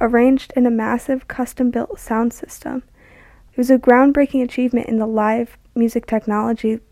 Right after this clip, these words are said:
and it really helped to establish the Grateful Dead's reputation in delivering these unparalleled live performances, because it created so much sound and at such high quality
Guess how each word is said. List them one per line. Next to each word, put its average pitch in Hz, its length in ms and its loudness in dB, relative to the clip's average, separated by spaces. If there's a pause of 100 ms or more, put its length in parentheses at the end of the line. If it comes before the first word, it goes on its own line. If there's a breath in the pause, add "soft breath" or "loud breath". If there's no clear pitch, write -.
(240)
and 214 160 0
it 214 120 0
really 277 240 6
helped 262 340 -4
to 254 100 -4
establish 233 520 -2
the 247 60 -6
Grateful 233 360 -2
Dead's 214 380 0
reputation 226 680 0
in 214 300 -4 (360 soft breath)
delivering 254 520 4
these 233 240 -2
unparalleled 226 840 -2 (560)
live 226 340 0
performances, 226 800 -4 (500 soft breath)
because 233 300 -2
it - 160 -4
created 240 480 -2
so - 320 -2
much 240 220 0
sound 233 640 -6
and 220 160 -2
at 214 160 -6 (160)
such - 540 -8 (380 soft breath)
high 247 300 -2
quality 240 800 -2